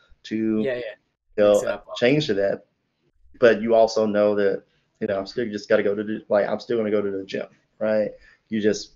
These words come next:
Speaker 1: you know, you're tweaking things, right? Same
Speaker 2: Yeah.
Speaker 1: game plan, different goals.
Speaker 2: Yeah, and it, and the thing too, like, I haven't finished Atomic Habits, which sounds kind of funny because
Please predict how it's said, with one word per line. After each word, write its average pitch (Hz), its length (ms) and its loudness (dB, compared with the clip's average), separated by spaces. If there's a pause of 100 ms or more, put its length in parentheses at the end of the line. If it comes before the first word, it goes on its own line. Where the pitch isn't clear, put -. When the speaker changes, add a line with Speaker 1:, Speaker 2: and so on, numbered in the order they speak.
Speaker 1:
you 117 80 0
know, 107 80 2
you're 101 140 -2
tweaking 101 540 -6 (140)
things, - 400 -14
right? 107 320 2
Same 139 640 4
Speaker 2:
Yeah. - 120 -18 (160)
Speaker 1:
game 123 300 4
plan, 120 560 0
different 113 280 -4
goals. - 480 -6 (1080)
Speaker 2:
Yeah, 113 180 -14 (120)
and 143 120 -8
it, 139 180 -6 (340)
and 139 200 -12
the 127 80 -12
thing 156 300 -10
too, 123 440 -12
like, 117 240 -16 (460)
I 131 80 -10
haven't 147 300 -4
finished 123 300 -14
Atomic 135 380 -12
Habits, 135 360 -12
which 113 100 -16
sounds 110 360 -14
kind 110 180 -16
of 104 60 -18
funny 110 280 -14
because 110 440 -14